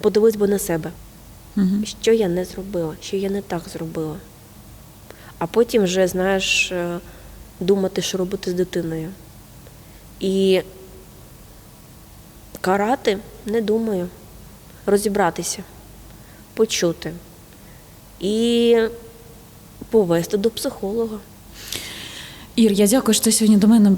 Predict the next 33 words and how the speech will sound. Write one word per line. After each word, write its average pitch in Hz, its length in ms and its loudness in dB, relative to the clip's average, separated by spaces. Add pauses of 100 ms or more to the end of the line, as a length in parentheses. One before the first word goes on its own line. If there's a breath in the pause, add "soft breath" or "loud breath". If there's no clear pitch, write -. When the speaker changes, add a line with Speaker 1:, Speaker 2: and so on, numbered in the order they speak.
Speaker 2:
прийшла. 254 420 4
Ми 226 140 8
на 202 100 6
цій 208 200 0
ноті 190 640 4
закінчимо. 214 680 4
Повести 202 380 2
до 180 100 0
психолога — 214 640 2
це, 202 420 2 (340)
мені 196 320 6
здається, 196 400 2
зараз, 190 600 2
е, 190 320 4 (100)
нагадаю, 185 760 4 (120)
і 190 120 2
для 180 140 4
батьків 254 440 0
важливо, 185 640 2 (120)
і 180 100 0
для 160 200 0
дітей. 254 560 -2 (360 loud breath)
Тому 190 220 4
обов'язково 196 460 2
поведіть 180 380 -2
дитину 185 320 2
до 170 100 0
психолога, 233 600 2
Speaker 1:
Але 165 100 4
Speaker 2:
якщо 175 220 2
Speaker 1:
чесно, 233 300 4
ти 196 140 -2
знаєш, 185 400 2